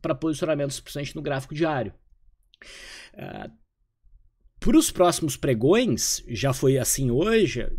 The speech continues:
provavelmente a maior parte das oportunidades vão tá pro lado da queda, tá? E lembra que eu falava que uma vez que a gente teve esse candle aqui, a gente precisava perder a mínima, né?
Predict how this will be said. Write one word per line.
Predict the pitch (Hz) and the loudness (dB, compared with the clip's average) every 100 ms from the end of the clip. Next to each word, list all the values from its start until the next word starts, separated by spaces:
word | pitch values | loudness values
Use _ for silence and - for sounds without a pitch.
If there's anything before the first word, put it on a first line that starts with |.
| - | -6
provavelmente | - 156 196 214 202 202 | -4 -2 2 2 0 -2
a | |
maior | 208 208 | -2 -2
parte | 202 196 | 0 0
das | 190 | 0
oportunidades | 156 196 190 175 165 180 143 | -2 -2 0 0 0 -4 -4
vão | 190 185 | -4 -4
tá | - 175 | -2 -2
pro | - - 175 | -2 -4 0
lado | 160 160 - - - | 2 0 -4 -8 -4
da | 151 | -4
queda, | - 135 117 95 - - - - - - - | 0 0 0 -4 -10 -12 -14 -16 -18 -20 -18
tá? | - - 110 135 - - - - - - - | -14 -10 -4 -4 -4 -8 -8 -6 -6 -8 -4
E | 160 165 | 4 6
lembra | 175 254 | 6 4
que | 233 | 2
eu | |
falava | 214 160 160 190 147 - - - - - | 4 4 4 4 2 -4 -10 -20 -18 0
que | 170 139 - - | 2 4 2 0
uma | - 175 | 0 2
vez | 156 214 | 6 4
que | 220 | 4
a | |
gente | 226 - | -2 0
teve | 185 | 2
esse | 185 147 | 0 -2
candle | 175 156 131 | 0 0 0
aqui, | - - 196 | -2 0 0
a | 135 - _ _ _ - _ _ - - - - _ _ 131 | 0 -6 _ _ _ -20 _ _ -20 -20 -20 -20 _ _ -10
gente | - | -6
precisava | - 160 | 0 2
perder | 156 160 180 | 4 6 6
a | |
mínima, | 190 147 110 | 6 4 2
né? | 110 135 | 2 -2